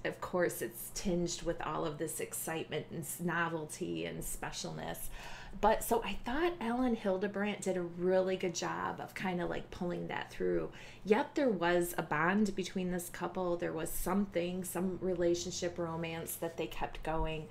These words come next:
Um, so just the experience of that from start to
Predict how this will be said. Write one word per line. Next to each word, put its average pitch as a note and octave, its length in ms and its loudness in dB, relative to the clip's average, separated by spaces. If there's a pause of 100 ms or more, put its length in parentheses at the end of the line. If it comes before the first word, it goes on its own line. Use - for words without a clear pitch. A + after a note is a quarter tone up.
(400)
Um, F#3 260 4
so - 180 6
just B3 340 2
the B3+ 120 2
experience F#3 920 0
of E3 200 -2
that - 340 0
from F3 320 0
start - 720 0
to F3 500 2